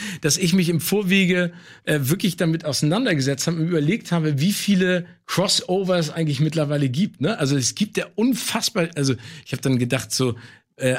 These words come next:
äh, Animation im Realfilm, ne? Who Framed Roger Rabbit, ne? Und dann habe ich auch gedacht, so Comedy, was kann man da miteinander vermengen?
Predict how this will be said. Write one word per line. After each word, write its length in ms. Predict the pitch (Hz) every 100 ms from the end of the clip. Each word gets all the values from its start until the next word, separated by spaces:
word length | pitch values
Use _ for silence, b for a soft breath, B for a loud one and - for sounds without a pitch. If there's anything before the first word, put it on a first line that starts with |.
| 131 -
äh, 260 | 147 139 135
Animation 880 | 139 143 143 135 - 175 170 165 160
im 200 | 147 139
Realfilm, 800 | 139 131 151 160 - 156 151 143
ne? 280 | 175 220 175
Who 160 | 160
Framed 360 | 156 156 143 139
Roger 300 | 147 151 160
Rabbit, 560 | 156 165 151 147 - 143
ne? 140 | 190
Und 100 | 170
dann 160 | 147 139
habe 140 | 143
ich 120 | 135
auch 120 | 147
gedacht, 280 | - 151 151
so 160 | - 156
Comedy, 680 | - 175 185 151 147 160 139
was 160 | 139
kann 140 | - 170
man 80 | 160
da 80 |
miteinander 380 | 156 151 156 151
vermengen? 360 | - 143 170